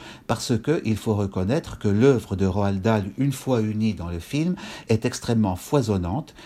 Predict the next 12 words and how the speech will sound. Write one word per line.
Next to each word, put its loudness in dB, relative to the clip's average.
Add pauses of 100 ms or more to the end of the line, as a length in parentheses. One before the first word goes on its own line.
(180)
puisque -4
les 2
auteurs, 0
me 0
semble-t-il, -2 (320)
évoquent 2
à 0
peu -2
près -4
cinquante-six -2
personnages -2
différents -2